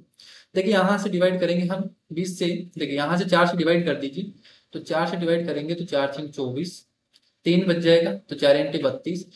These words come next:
अड़सठ को तीन से गुना करेंगे तो कितना आ जाएगा, यहाँ से आठ या चौबीस, दो बनेगा, और यहाँ से छत्तीस, अठारह और बीस,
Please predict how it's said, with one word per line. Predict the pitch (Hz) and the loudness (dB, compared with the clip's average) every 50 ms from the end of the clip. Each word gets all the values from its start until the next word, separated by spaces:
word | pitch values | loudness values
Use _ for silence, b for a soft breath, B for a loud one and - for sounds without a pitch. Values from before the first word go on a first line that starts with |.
| b b b _ | b b b _
अड़सठ | - 180 180 - 208 - | 0 0 0 0 -4 -2
को | - 208 - | -2 -2 -2
तीन | - 185 185 196 | 0 -2 0 0
से | 190 208 196 | 2 0 0
गुना | 170 160 170 180 | 0 0 0 0
करेंगे | 170 143 143 143 143 160 | 0 0 -2 -2 -4 -4
तो | 165 170 | -4 -4
कितना | 170 165 156 170 185 | -4 -4 -4 -2 -2
आ | 180 | 0
जाएगा, | 147 147 143 139 147 | 0 0 0 0 0
यहाँ | 143 139 135 139 | -2 -2 -4 -4
से | 139 156 147 | -4 -4 -2
आठ | 139 139 139 143 170 | 0 0 0 -2 -4
या | 156 147 | -8 -6
चौबीस, | - - 139 127 120 131 165 180 - - _ _ _ _ _ _ _ | -4 -4 -4 -4 -4 -6 -8 -8 -10 -14 _ _ _ _ _ _ _
दो | 156 165 160 | 0 0 0
बनेगा, | 160 151 151 147 - 185 185 - b b b b b b b b - | 0 -2 -4 -4 -6 -8 -10 -10 b b b b b b b b -4
और | 151 151 | -2 0
यहाँ | 147 151 151 160 180 180 | 0 0 0 0 0 0
से | 185 180 | 0 -2
छत्तीस, | - 165 156 - 175 165 | -2 -2 -2 0 2 2
अठारह | 147 - - - 135 131 139 175 190 196 - _ _ _ - | 2 2 2 -2 -2 0 0 -2 -4 -6 -8 _ _ _ -8
और | 147 131 123 | -8 -6 -6
बीस, | 127 120 120 - - - - | -8 -8 -8 -10 -14 -18 -20